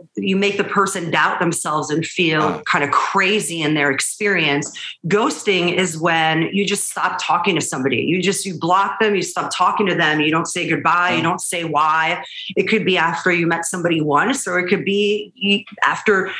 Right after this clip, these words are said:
Speaker 1: being with them for three years. It's not just in romantic relationships, right?
Speaker 2: Yeah.
Speaker 1: It's just, it's become more of the norm with texting and things like that, to sometimes not respond,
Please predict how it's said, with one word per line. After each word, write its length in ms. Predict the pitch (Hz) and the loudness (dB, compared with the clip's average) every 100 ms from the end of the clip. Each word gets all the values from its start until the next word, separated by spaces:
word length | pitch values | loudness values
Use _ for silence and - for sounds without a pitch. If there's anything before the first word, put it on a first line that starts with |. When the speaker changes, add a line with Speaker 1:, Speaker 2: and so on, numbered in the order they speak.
| - - | -12 -6
Speaker 1:
being 320 | 139 208 208 | 0 2 2
with 120 | 196 196 | 0 0
them 180 | 196 | 0
for 140 | 196 202 | 0 -2
three 280 | 190 185 196 | 0 0 2
years. 420 | 254 240 156 135 180 | 2 2 0 -2 -2
It's 240 | 175 - | -2 -2
not 240 | 196 147 | -2 -2
just 240 | - 185 - | -2 -2 -2
in 120 | 180 | 0
romantic 560 | 160 160 165 185 185 - | 2 2 2 0 -2 0
relationships, 840 | 143 135 131 120 120 - 120 - | 2 2 0 -2 -4 -2 -4 -4
right? 220 | 147 143 139 | -2 0 0
Speaker 2:
Yeah. 60 | |
Speaker 1:
It's 180 | - - | -2 -4
just, 420 | 160 147 143 - - - - | -2 0 0 -4 -8 -10 -4
it's 160 | 202 160 | 0 2
become 500 | 196 196 - 196 185 | 0 0 0 2 2
more 200 | 170 170 | 2 2
of 120 | 160 | 2
the 60 | 156 | 0
norm 540 | 165 156 165 156 156 156 | 2 2 2 2 0 0
with 240 | 147 143 - | -2 -2 -4
texting 520 | 202 190 - - 180 | -2 -2 -2 -2 -2
and 120 | 170 | 0
things 180 | 175 170 | 0 0
like 160 | 165 170 | -2 0
that, 240 | 156 156 | 0 0
to 60 | 135 | -4
sometimes 520 | - 143 139 139 131 | -4 -4 -2 -2 0
not 240 | 143 113 | 0 2
respond, 560 | 139 - - 170 175 170 | 0 -2 -2 0 2 2